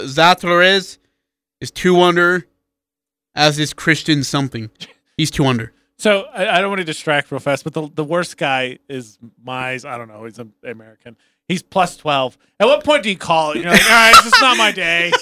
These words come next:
Speaker 2: I'm
Speaker 1: <laughs>
Speaker 2: out. I'm
Speaker 1: Yeah,
Speaker 2: out."
Speaker 1: you, you, you missed a three-foot putt. Nah, you know, I'm not feeling it. You know, I'm just gonna take my hundred dollars and, uh, get the heck outta here.
Speaker 2: Put me in last. I'm
Speaker 1: I'm
Speaker 2: good.
Speaker 1: getting ready for the Toyota Classic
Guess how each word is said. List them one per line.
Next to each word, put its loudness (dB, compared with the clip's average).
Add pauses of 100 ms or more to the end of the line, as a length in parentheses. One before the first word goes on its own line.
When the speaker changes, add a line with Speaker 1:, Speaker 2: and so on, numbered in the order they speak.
(760)
Speaker 2:
I'm 0
Speaker 1:
<laughs> -
Speaker 2:
out. 2
I'm -6
Speaker 1:
Yeah, 6
Speaker 2:
out." -2
Speaker 1:
you, 4
you, 2
you 2
missed 4
a -2
three-foot 2
putt. 4
Nah, 4
you -6
know, -2
I'm -4
not 0
feeling -2
it. -2
You -2
know, 4
I'm 2
just -6
gonna 0
take 0
my 2
hundred 0
dollars 4
and, -2
uh, 0
get -10
the -6
heck -4
outta 2
here. 0
Speaker 2:
Put -6
me -2
in -2
last. 0
I'm 2
Speaker 1:
I'm 8
Speaker 2:
good. -2
Speaker 1:
getting 4
ready 4
for -4
the -2
Toyota 2
Classic 2